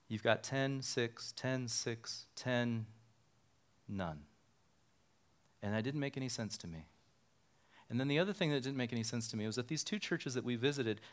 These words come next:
they were a f-, ten-minute walk apart. Ten-minute walk. Now, that's ten-minute Ireland. For us, it'd be, like, fifteen, twenty, 'cause they're fast. But a ten-minute walk of each other. And I tell you what,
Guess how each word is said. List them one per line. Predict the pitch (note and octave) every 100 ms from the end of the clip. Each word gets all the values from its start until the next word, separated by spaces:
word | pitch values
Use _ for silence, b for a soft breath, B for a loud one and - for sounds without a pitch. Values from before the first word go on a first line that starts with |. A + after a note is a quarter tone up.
| B
they | D3
were | F#3+ D#3+
a | C3 A#2+
f-, | - - - - - _ - _ _ _ -
ten-minute | - E3 E3+ D#3+ C#3+
walk | B2 A#2+ A#2
apart. | A2+ F#2+ - - - _ _ _ _ _ _ _ _
Ten-minute | - E3 E3+ E3 C#3+
walk. | C3 A2 - - - _ _ _ _ _ _ _ _ _ - - - - - A#2+
Now, | A2+
that's | A2 A#2+ A#2+
ten-minute | C3+ C3 A#2+ F#2+
Ireland. | G#2+ G#2+ G#2+ G#2
For | A2
us, | G#2 -
it'd |
be, | G#2
like, | F#2+ F#2+ -
fifteen, | - - - G2+ F#2
twenty, | - F#2 E2
'cause | D2 E2
they're | F#2+
fast. | F2+ F#2+ D#2+ - - - B B B B -
But | A2+ -
a |
ten-minute | A#2 E3 F3 E3+ D3+
walk | D3 D#3 -
of | C3+
each | A2+ -
other. | F#2+ F#2 F#2 B B
And | A2
I | A2+
tell | D3+
you | D#3 E3
what, | D#3+ A2+